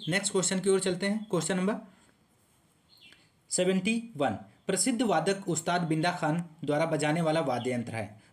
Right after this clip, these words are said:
तो आपको बताना है यहाँ पे राइट आंसर हो जाएगा ऑप्शन ए सारंगी, इसका सही जवाब हो जाएगा। नेक्स्ट क्वेश्चन की तरफ चलते हैं। क्वेश्चन नंबर सेवेंटी टू, भारत के पिकासो के तौर पर किसे जाना जाता है?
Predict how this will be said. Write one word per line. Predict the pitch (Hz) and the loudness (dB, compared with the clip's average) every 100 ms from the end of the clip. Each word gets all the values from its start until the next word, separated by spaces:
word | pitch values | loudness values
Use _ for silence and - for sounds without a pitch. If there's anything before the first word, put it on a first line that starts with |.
| - | -6
तो | |
आपको | 123 160 | -4 -2
बताना | 139 156 180 | -2 0 0
है | |
यहाँ | 180 | 0
पे | 175 | 0
राइट | 160 160 | 0 0
आंसर | 185 190 | -2 -2
हो | 185 | 0
जाएगा | 180 196 240 - - _ - | 0 0 -4 -10 -20 _ -4
ऑप्शन | 147 - 151 135 160 | -2 0 -2 -2 0
ए | 196 214 - - | 0 -2 -12 -8
सारंगी, | - 170 160 170 196 | -2 2 2 2 2
इसका | 185 160 151 - | 0 -2 -4 -6
सही | - 185 180 | -6 -2 0
जवाब | 160 123 127 127 - | 0 0 0 -4 -6
हो | 139 | -4
जाएगा। | 113 101 98 104 - _ _ _ _ _ - - - _ - | -2 -6 -8 -14 -20 _ _ _ _ _ -20 -20 -20 _ -4
नेक्स्ट | 185 208 - | -2 0 0
क्वेश्चन | 190 202 | 0 0
की | 196 | 0
तरफ | 196 196 | 0 0
चलते | 196 175 | -2 0
हैं। | 196 196 | -2 0
क्वेश्चन | 165 170 | 0 0
नंबर | 175 185 | 0 2
सेवेंटी | 147 139 143 | 0 0 -2
टू, | 127 107 - - - - - - _ | -6 -6 -10 -20 -20 -20 -20 -20 _
भारत | 135 143 226 - | -6 -2 0 0
के | 240 | -2
पिकासो | 196 180 175 214 | 0 0 0 0
के | 220 | 0
तौर | 190 170 | 0 0
पर | 180 | -2
किसे | - - | -2 -2
जाना | 165 135 135 | 0 2 2
जाता | 123 107 110 | 0 -2 -4
है? | 107 - | -6 -10